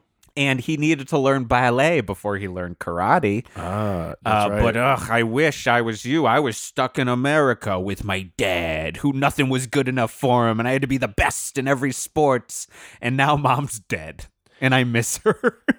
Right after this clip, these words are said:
Speaker 1: <laughs>
Speaker 2: He also, uh, this is something I, I mentioned, or I wrote down of, like, Jean-Claude says,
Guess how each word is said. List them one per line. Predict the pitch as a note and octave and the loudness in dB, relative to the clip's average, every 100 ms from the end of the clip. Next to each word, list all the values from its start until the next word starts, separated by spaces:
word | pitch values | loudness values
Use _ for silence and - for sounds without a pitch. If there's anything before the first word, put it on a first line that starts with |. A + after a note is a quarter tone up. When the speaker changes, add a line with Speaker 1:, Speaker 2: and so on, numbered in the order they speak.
| - | -2
Speaker 1:
<laughs> | - - | -6 -2
Speaker 2:
He | G3+ E3 | 0 2
also, | D#3+ D#3+ E3+ D3+ C3 | 2 2 2 2 2
uh, | C3+ C3+ | 2 2
this | B2+ C3+ - | 2 -2 -2
is | |
something | C3 C#3 C#3+ | 0 0 2
I, | C3 A2+ A#2 | 4 2 2
I | A#2 | -2
mentioned, | A2 A#2 - B2 | 0 -2 -2 -2
or | A#2+ A2+ | 2 4
I | G#2 G#2 G2+ | 2 0 -2
wrote | A2 A2 | -4 -2
down | G#2 G#2 G#2 | 0 0 0
of, | F#2+ | -4
like, | F#2 G2+ F#2 F2+ - _ _ _ _ _ _ _ G#2+ | -4 -6 -6 -10 -18 _ _ _ _ _ _ _ -6
Jean-Claude | A2 B2 B2 B2+ A2+ | 2 2 4 2 2
says, | - A#2 A2 G#2 G2 F2 | 0 2 2 2 -2 -6